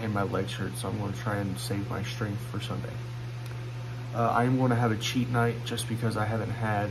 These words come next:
a cheat night in a while, so I'm gonna have some sour cream and onion chips, which I haven't actually had ch-, like, actual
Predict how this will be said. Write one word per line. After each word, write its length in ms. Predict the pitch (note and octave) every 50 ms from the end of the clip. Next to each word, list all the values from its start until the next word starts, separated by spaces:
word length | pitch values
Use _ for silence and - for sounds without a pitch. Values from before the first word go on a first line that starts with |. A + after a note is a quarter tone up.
| - - -
a 40 | -
cheat 280 | A2+ - - A#2 A2 G#2
night 220 | A2+ A2 A2+ A#2
in 80 | A#2 A2+
a 60 | A2+
while, 360 | A2+ A#2 A#2 A#2 A2+ A2+ A2+
so 140 | A#2 - A2+
I'm 40 | A2+
gonna 160 | A2+ G#2+ G#2
have 380 | G2+ - A2+ G#2+ G#2 G2+ G2+ - - - - - - - - - - - - -
some 180 | - - A#2 G#2
sour 340 | - - A2+ G#2+ A2+ A#2
cream 260 | A#2 - - B2 A#2 A2+
and 100 | A2 -
onion 280 | - A2 G#2+ G2+ G2+
chips, 540 | - - - - B2+ - - - - - - - - - - - - - - - -
which 180 | - A2 -
I 60 | A#2+
haven't 220 | G#2+ A2 A2+ G#2 F#2+
actually 280 | G2+ - - - G2+
had 240 | F#2+ - G2+ G2 - -
ch-, 200 | - - - - -
like, 180 | G#2 G#2+ -
actual 400 | - - A#2 A#2+ A#2 - - A2+